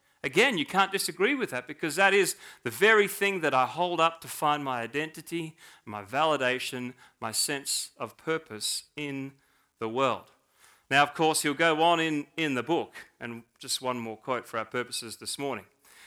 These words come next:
He says, "The problem, of course, with any view that tries to find justification, tries to achieve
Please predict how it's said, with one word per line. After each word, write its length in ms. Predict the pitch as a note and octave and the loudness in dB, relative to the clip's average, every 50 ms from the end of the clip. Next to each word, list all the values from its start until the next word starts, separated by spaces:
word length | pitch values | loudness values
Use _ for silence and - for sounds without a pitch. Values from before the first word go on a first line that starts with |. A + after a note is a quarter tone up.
| - _ - | -20 _ -8
He 60 | C3 | -4
says, 240 | A2+ - D#3+ D3 - | -2 -2 0 -2 -2
"The 100 | - C3+ | -4 -6
problem, 480 | - - - G#3 A#3 A#3 G3+ A3 G3 F3 | -4 0 4 6 6 6 6 4 2 2
of 180 | D#3+ C#3+ - | 0 -2 -4
course, 460 | - - - G#3+ G#3+ G#3 F3+ - - | -6 -2 2 2 2 2 2 0 -2
with 240 | D3 D3 D3 C#3+ - _ _ - | -2 -2 -2 -2 -4 _ _ -6
any 600 | F3+ G3 G3+ G3 G3 F#3+ F#3 F#3 F3+ E3+ E3+ - - _ _ _ _ _ _ - | -2 -2 0 2 2 2 2 0 -2 -4 -6 -12 -20 _ _ _ _ _ _ -20
view 720 | A2+ G#2+ A2 C#3 E3+ G3 G#3 E3+ A#2+ A2 G#2+ A2 A#2 C3 C3 - | -18 -14 -10 -6 -2 0 2 2 2 2 0 -2 -6 -6 -8 -8
that 180 | B2+ A#2+ - | -10 -8 -8
tries 480 | - - - D3+ D3+ D#3 D#3 D3+ C#3+ - | -8 -4 0 2 4 4 4 2 0 -4
to 140 | - - A2+ | -8 -10 -12
find 520 | - - C#3+ C#3 C3+ C3 C3 C3 B2+ A#2 | -6 -2 0 2 2 0 0 -4 -6 -8
justification, 1080 | G#2+ A2 C3 C#3+ - - - C3 - C#3 - - C#3 B2+ A#2+ A#2+ - - A2+ G#2 G#2 G#2+ | -8 -8 -8 -6 -6 -8 -10 -12 -14 -14 -10 -6 -6 -4 -4 -4 -8 -10 -10 -12 -14 -12
tries 380 | - B2 A#2+ A#2 A#2+ A#2+ A#2 | -8 -4 -4 -4 -4 -4 -8
to 180 | - - A#2+ A2+ | -12 -12 -12 -12
achieve 580 | A2 - - - C#3 C3+ C3 B2+ A#2+ A2+ - | -12 -10 -10 -8 -8 -6 -6 -6 -8 -10 -12